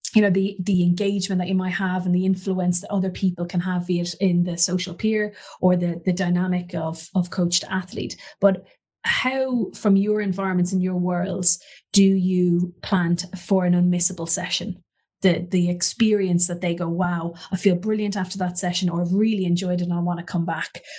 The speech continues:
What, um, either some examples or, um, some points that you'd, you'd include, what would they be? If I could come to you,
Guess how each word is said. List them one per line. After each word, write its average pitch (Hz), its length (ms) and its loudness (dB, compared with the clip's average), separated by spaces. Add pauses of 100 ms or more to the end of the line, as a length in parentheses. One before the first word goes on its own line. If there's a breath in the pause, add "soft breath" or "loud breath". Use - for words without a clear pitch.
(140 loud breath)
What, 214 240 2
um, 196 360 0
either 190 440 -2
some - 180 0
examples 214 680 -2
or, 175 300 0 (280 loud breath)
um, 170 380 2 (240)
some 185 240 0
points 180 360 -2
that - 100 -10
you'd, 175 220 -2 (180)
you'd 180 200 0
include, 175 480 -2
what 190 120 0
would 185 100 -6
they 180 80 -2
be? 175 160 -2
If 175 100 -4
I 202 60 -4
could 202 140 -8
come 214 180 2
to - 160 -4
you, 190 280 -2